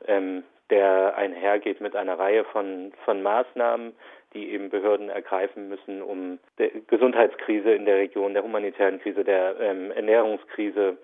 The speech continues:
ähm, der Wasserkrise entgegenzuwirken. Das Verfassungsgericht in Kolumbien hat das teilweise gekippt, aber verschiedene Maßnahmen sind zumindest zeitweise noch, äh, bis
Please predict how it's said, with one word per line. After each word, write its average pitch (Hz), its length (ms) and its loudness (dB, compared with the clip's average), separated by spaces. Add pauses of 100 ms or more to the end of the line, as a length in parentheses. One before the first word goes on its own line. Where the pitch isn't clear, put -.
(460)
ähm, 98 540 -4
der 92 140 2
Wasserkrise 104 800 2
entgegenzuwirken. 110 1040 0
Das 98 140 -2
Verfassungsgericht 104 640 -2
in 104 60 -12
Kolumbien 101 400 -2
hat 95 120 -4
das 98 140 -2
teilweise 92 420 0
gekippt, - 460 -4
aber 95 220 -2
verschiedene 104 400 -6
Maßnahmen 95 500 -4
sind 92 180 -10
zumindest 95 400 -8
zeitweise 95 460 2
noch, 92 440 -6
äh, 104 160 -2
bis 90 160 -10